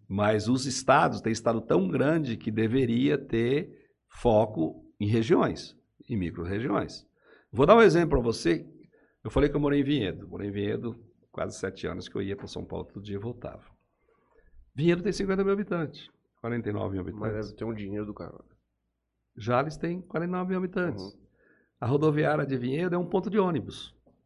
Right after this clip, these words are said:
Speaker 1: Cabe quatro ali, parece um ponto circular. Porque tem ônibus pra onde? Pra Campinas, pra Louveira, pra Jundiaí.
Speaker 2: Uhum.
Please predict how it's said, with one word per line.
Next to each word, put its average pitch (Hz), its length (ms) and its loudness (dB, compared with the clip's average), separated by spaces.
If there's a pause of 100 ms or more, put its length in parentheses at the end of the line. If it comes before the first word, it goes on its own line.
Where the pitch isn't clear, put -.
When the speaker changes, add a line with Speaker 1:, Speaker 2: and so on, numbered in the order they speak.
(160)
Speaker 1:
Cabe 127 420 -4 (100)
quatro 107 360 -2
ali, 98 120 -6
parece 113 300 -4
um 135 80 -4
ponto 135 240 -4
circular. 123 480 -4 (300)
Porque - 160 -6
tem 135 120 -2
ônibus 143 160 2
pra 120 140 -2
onde? 95 100 -4
Pra 120 120 -4
Campinas, 151 400 -4
pra 151 100 -4
Louveira, 139 260 -2
pra 156 120 -6
Jundiaí. 156 360 -8 (160)
Speaker 2:
Uhum. 104 380 -8